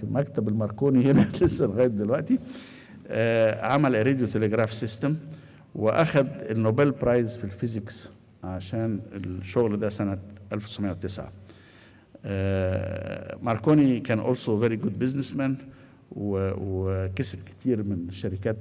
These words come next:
بتاعته اللي عملها عشان الوايرلس. ال-، الراديو بقى كان في العشرينات والتلاتينات بدأ إن هو ينتشر ما بين الناس وبعضها، فيبقى في بقى دلوقتي فكرة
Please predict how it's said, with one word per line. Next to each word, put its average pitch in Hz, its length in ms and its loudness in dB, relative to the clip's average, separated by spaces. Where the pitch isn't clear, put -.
بتاعته 104 320 -4
اللي 90 120 -4
عملها 98 440 -4
عشان 101 320 -4
الوايرلس. 78 640 -6
ال-، 107 800 0
الراديو 185 440 4
بقى 165 500 2
كان 127 640 0
في - 100 -6
العشرينات 123 600 0
والتلاتينات 113 680 -2
بدأ 139 380 0
إن 117 80 -2
هو 123 120 0
ينتشر 120 480 0
ما 92 60 -2
بين 107 180 -2
الناس 117 320 -4
وبعضها، 107 480 -2
فيبقى 110 340 -2
في 147 180 0
بقى 123 200 0
دلوقتي 120 420 0
فكرة 131 340 -2